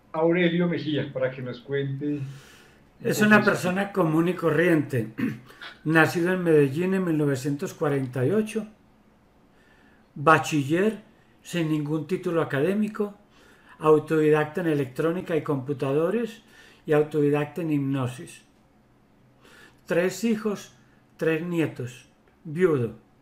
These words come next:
Speaker 2: Ahí está resumida mi vida.
Speaker 1: <laughs> ¿En qué momento de todos estos años decide que quiere dedicarse al tema de la hipnosis y de todo esto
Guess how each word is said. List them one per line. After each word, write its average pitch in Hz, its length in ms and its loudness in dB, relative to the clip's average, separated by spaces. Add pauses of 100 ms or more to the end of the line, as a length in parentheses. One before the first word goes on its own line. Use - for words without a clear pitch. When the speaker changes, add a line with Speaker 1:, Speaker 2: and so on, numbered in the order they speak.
(960)
Speaker 2:
Ahí 147 140 -2
está 160 240 -4
resumida 139 500 -4
mi 135 160 -2
vida. 107 320 -6 (960)
Speaker 1:
<laughs> - 840 -10
¿En 170 280 2
qué 202 160 4
momento 202 840 4 (1120)
de 131 140 -4
todos 175 340 4
estos 175 400 0
años 147 640 -2 (2000)
decide 170 560 -2
que - 200 -12
quiere 151 300 -4
dedicarse 143 760 -4
al 147 200 -6
tema 151 320 -4
de 147 140 -2
la 127 140 -2
hipnosis 156 680 -4
y 131 140 -10
de 123 60 -12
todo 147 560 -6
esto 147 380 -10